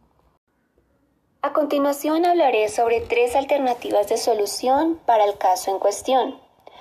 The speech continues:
cada una con sus ventajas y desventajas. Esto quiere decir que las tres alternativas que presentaré a continuación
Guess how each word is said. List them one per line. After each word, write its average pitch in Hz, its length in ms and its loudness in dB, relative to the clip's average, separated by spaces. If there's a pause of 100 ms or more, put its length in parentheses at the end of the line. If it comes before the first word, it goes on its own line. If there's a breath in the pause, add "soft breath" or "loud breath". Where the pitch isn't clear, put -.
(260 loud breath)
cada 214 380 4
una 254 400 2
con 277 160 0
sus 247 220 0
ventajas 220 640 2
y 247 80 2
desventajas. - 840 -2 (680 loud breath)
Esto 330 320 0
quiere 311 320 2
decir 269 560 -2
que - 100 -2
las 226 220 -2
tres 208 240 0
alternativas 247 800 2
que 208 120 -6
presentaré 185 580 0
a 214 60 2
continuación 269 760 0